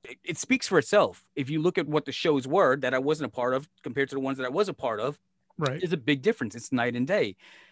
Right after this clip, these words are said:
Speaker 2: Mm-hmm.
Speaker 1: But it, it, th-, that was never my intention. Billy just said, "Hey, can you help? Can you do certain things? Can you bring certain people in? Can you help polish this up?" And I did it. If I did it good, great.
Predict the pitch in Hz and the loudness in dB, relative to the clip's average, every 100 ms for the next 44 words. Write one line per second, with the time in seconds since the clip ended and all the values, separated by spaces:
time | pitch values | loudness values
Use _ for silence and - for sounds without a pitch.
0 | - 151 - 156 - _ _ _ _ - | -20 -8 -4 -4 -6 _ _ _ _ 0
1 | 170 170 180 - - 165 165 170 147 165 | 0 0 -4 -4 -12 -4 0 2 2 2
2 | 185 165 156 139 127 156 156 - 80 - | 2 4 4 4 0 -2 -4 -6 -16 -20
3 | _ _ _ 160 170 160 143 165 123 120 | _ _ _ -4 -4 -2 2 2 2 0
4 | 110 127 214 220 - 139 113 113 135 196 | 0 4 2 2 -2 -2 -2 -2 -4 0
5 | 202 170 175 190 185 175 - 110 107 196 | 0 0 0 0 0 -2 -4 -8 0 0
6 | 180 185 151 185 160 175 185 147 117 123 | 2 0 -2 -6 -4 -2 -2 0 -2 0
7 | 185 - 165 180 175 170 175 180 - - | -2 -2 -2 -2 -6 -10 -6 -8 -10 -20
8 | - - 143 147 127 135 - - _ _ | -14 0 4 4 4 0 0 -12 _ _
9 | _ _ _ _ 127 131 143 165 202 165 | _ _ _ _ -4 0 4 4 4 6
10 | 233 214 - 254 254 139 | 6 4 -4 -2 0 -2